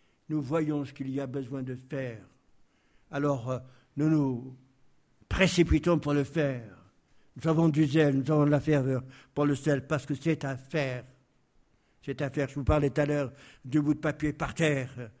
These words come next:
Pourquoi ce serait l'autre qui le ramasserait ? Pourquoi est-ce que je ne le ramasserais pas moi ? S'il y a une tache par terre, je vais la nettoyer. Pourquoi ce serait un autre qui le ferait ? Pourquoi pas moi ?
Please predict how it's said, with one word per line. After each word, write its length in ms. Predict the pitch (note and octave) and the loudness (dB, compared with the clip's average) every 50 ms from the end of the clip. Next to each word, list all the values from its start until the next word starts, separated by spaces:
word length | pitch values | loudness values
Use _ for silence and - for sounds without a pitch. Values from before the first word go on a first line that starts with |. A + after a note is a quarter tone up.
| _ _ _ _ _ _ | _ _ _ _ _ _
Pourquoi 280 | - F3+ E3+ F3+ F#3+ E3+ | -6 -6 -4 0 0 0
ce 140 | B2+ C#3 C3+ | 0 -2 -6
serait 220 | - - D#3 D#3 | -6 -4 -2 0
l'autre 300 | D3+ E3 E3 D#3 - - | 2 2 2 2 0 -2
qui 100 | - D3 | -4 -2
le 80 | C#3 C3+ | -2 -2
ramasserait ? 520 | A#2+ C3+ C3 C3 C3 B2+ C3 C3 C3 B2+ - - _ _ - | -2 -4 -4 -4 -6 -8 -8 -12 -14 -14 -16 -20 _ _ -14
Pourquoi 220 | C#3+ - D#3+ D3 | -10 -6 -6 -6
est-ce 100 | C#3+ - | -6 -6
que 80 | D3+ C#3 | -8 -8
je 120 | C3 C3 | -8 -8
ne 60 | C#3 | -8
le 80 | C#3 C3+ | -8 -8
ramasserais 440 | B2+ C#3 C3 C3 C3 C3 C3+ C3+ A#2+ | -10 -10 -10 -12 -14 -16 -18 -20 -18
pas 160 | - B2 A#2+ | -16 -16 -16
moi ? 320 | B2 C3 C3 B2 A#2 - _ _ _ _ _ _ _ _ _ _ _ | -14 -14 -14 -14 -16 -18 _ _ _ _ _ _ _ _ _ _ _
S'il 220 | - F3 E3+ E3+ | -4 -2 0 4
y 80 | E3+ E3+ | 4 6
a 60 | E3 | 6
une 200 | E3 E3 D3+ - | 6 6 4 4
tache 300 | - E3 D#3 C#3+ - - | 2 2 2 2 -2 -2
par 180 | - D3 B2+ | -4 -4 -2
terre, 300 | - D#3+ D3+ D3 C#3 B2+ - - - - _ _ - - | 0 2 2 2 2 0 -4 -12 -20 -20 _ _ -10 -8
je 120 | C#3+ C3 | -8 0
vais 160 | - F#3 F3+ | 4 4 6
la 120 | E3+ E3+ E3+ | 6 6 6
nettoyer. 540 | F3+ F#3+ F#3 F3 E3+ F3 E3 D#3+ E3 D#3 | 6 6 4 4 4 2 2 4 2 0
Pourquoi 320 | D#3+ - E3+ E3 F3 F3 E3+ | 0 -4 -6 -2 -2 -4 -2
ce 100 | F3 D#3+ | -4 -8
serait 200 | E3+ D#3+ F3 E3+ | -4 -2 -2 -2
un 160 | D#3+ D#3+ F3 | -2 0 0
autre 220 | F#3 F3 - - | 0 0 -2 -4
qui 100 | C3+ D#3+ | -6 -6
le 140 | D#3+ D#3 D3 | -4 -4 -6
ferait ? 280 | B2 D3+ D#3 D#3 C#3+ - - - - - - | -6 -2 -2 -2 -2 -2 -6 -18 -18 -6 -2
Pourquoi 300 | D#3+ - - E3+ E3 E3 | -2 2 4 4 4 6
pas 160 | D#3+ D3+ C#3+ | 4 2 2
moi ? 460 | C#3+ D3 D#3+ D#3+ D3 C3 A#2 - - | 4 4 4 4 2 2 -2 -10 -18